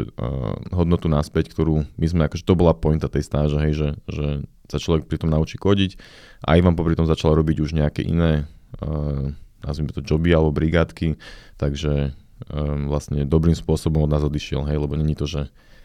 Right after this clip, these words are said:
sme ho demotivovali z programovania alebo niečo na ten štýl, alebo že, že, že, že sme sa pohádali alebo čo, ale proste išlo robiť iné veci, za ktoré mu ľudia aj platia, takže vlastne je to dobré. A držím mu palce. Ehm, hej, čiže,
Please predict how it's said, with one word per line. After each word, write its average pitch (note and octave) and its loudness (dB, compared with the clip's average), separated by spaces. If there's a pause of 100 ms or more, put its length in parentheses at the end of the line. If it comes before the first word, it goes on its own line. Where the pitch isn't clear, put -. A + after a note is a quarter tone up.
(240)
sme E2+ 4
ho F#2 8
demotivovali F#2+ 6
z F2 0
programovania F#2 6
alebo E2+ 4
niečo F2 2
na E2+ 2
ten F#2 2
štýl, F2+ 2
alebo E2 6
že, D#2+ 2
že, E2 4
že, D#2 2 (400)
že D#2 0 (640)
sme D#2 0
sa D2+ 2
pohádali E2 4
alebo D#2+ 4
čo, D#2 -4
ale D2+ 0
proste - -8
išlo - -4
robiť C#2+ 0
iné D2 2
veci, C#2+ 0 (540)
za - -6
ktoré D#2+ 4
mu D#2 6
ľudia D#2 6
aj C#2+ 2
platia, C#2+ -2
takže D2+ -2
vlastne C#2 -4
je C2 -8
to C2+ -2
dobré. C#2+ -2 (560)
A - -4
držím E2+ 8
mu D#2 6
palce. D#2 0 (2250)
Ehm, E2 6
hej, F#2 8
čiže, F2+ 6